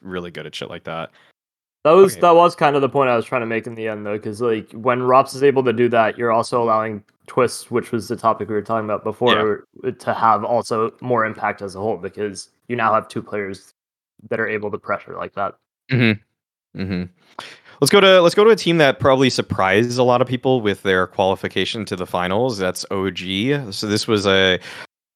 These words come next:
Speaker 1: probably, I mean, for a lot of people, I think the, the Nexa move, just, I, I feel like a lot of people were kind of neutral slash negative on this, actually. And I think, I think they look really good. I think they,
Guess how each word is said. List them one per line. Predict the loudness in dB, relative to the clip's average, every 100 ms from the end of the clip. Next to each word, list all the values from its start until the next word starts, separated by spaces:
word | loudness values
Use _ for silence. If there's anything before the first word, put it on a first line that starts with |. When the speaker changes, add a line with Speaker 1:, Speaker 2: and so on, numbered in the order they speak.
| _ -2
Speaker 1:
probably, | 2 4 6 6 6 4
I |
mean, | 0 0
for | 0 0
a |
lot | 2 2
of | 0
people, | -4 -2 0
I | 0
think | -2 -6
the, | -2 0 0
the | -2
Nexa | -2 -2 -2
move, | -2 0 -2 -6 -20 _ _ -4
just, | -4 -4 -8 -6
I, | -6 -2
I | -4
feel | -2 2
like | 4 2
a | 0
lot | 0 0
of | 0
people | -2 0 2 0
were | -2 -2 -2 -4
kind | -10 -6 -2
of | 0 0 -2 -8 _ _ _ -18 -12
neutral | -2 0 0 2 4 4
slash | 0 0 -2 -4
negative | -10 -10 -6 -4 -4 -6 -6
on | -4 -2
this, | -2 -2
actually. | -2 -2 -2 -4 -4 -2
And | -4 -4 -10 -20 _ _ -4
I | -2
think, | 0 -2 -2 _ -6
I | -4
think | -2 0
they | 2
look | 2 0 -4
really | -6 -2 0 0
good. | -2 -2 -2 -2 -6 -10 -8
I |
think | -4 -2
they, | 2 2 0